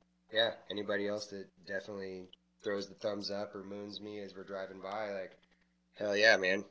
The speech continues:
Appreciate all the encouragement. And, uh, yeah, I just wanna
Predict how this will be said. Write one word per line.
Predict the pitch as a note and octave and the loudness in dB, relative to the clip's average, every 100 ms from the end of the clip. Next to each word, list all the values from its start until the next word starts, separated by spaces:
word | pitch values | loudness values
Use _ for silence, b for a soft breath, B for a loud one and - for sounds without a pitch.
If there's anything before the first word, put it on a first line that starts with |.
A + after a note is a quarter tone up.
| _ | _
Appreciate | - G#2 G#2 G2+ G2+ | 0 10 10 10 4
all | G2 | 2
the | G2 G2 | 2 -2
encouragement. | G2 G2 G#2 G#2+ F#2+ F#2+ - _ - | -4 -4 -2 -2 -4 -8 -10 _ -10
And, | F2+ F2 F2+ | -8 -6 -6
uh, | F2+ F2 E2+ _ _ _ - - _ - | -8 -8 -14 _ _ _ -20 -20 _ -8
yeah, | - - - - | 4 4 4 -2
I | F2 | -6
just | F2+ | -4
wanna | F#2 F#2 | -4 -6